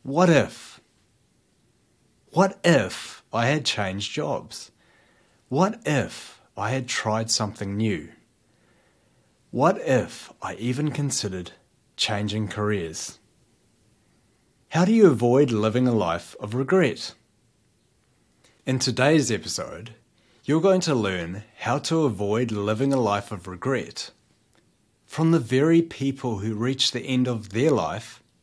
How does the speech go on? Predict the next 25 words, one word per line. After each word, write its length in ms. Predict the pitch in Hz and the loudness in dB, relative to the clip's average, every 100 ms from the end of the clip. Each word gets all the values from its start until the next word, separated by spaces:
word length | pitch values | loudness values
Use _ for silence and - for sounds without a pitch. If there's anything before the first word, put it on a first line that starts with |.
| _ _ | _ _
in 180 | 165 170 | 4 6
regret. 560 | 127 95 82 76 - - _ _ _ _ _ _ _ _ _ _ _ _ _ _ _ | 6 2 -6 -8 -12 -18 _ _ _ _ _ _ _ _ _ _ _ _ _ _ _
You're 200 | 135 147 | 4 8
going 220 | 151 143 | 8 6
to 120 | 117 | 2
learn 580 | 104 143 110 82 110 127 _ _ _ _ _ _ _ _ | 0 2 2 -2 -10 -14 _ _ _ _ _ _ _ _
what 120 | 127 | 0
are 60 | 160 | 2
the 100 | 165 | 4
most 260 | 147 139 - | 6 4 4
likely 380 | 120 120 131 | 2 2 -2
regrets 480 | 113 107 117 120 123 | -2 0 0 -2 -2
you'll 120 | 123 | -2
have 160 | 110 110 | -2 -2
about 340 | 95 104 101 | -4 -6 -6
your 140 | 107 98 | -6 -8
career 640 | - 104 139 110 - - - _ _ | -8 -4 -2 -2 -4 -14 -20 _ _
when 120 | - 123 | -4 0
you 100 | 131 | 2
reach 300 | 135 131 - | 2 0 0
the 140 | 131 | 0
end 320 | 135 139 131 117 | 0 0 -2 -4
of 160 | 139 127 | 0 4
your 180 | 180 | 6
life 420 | 151 80 - - | 6 2 -2 -14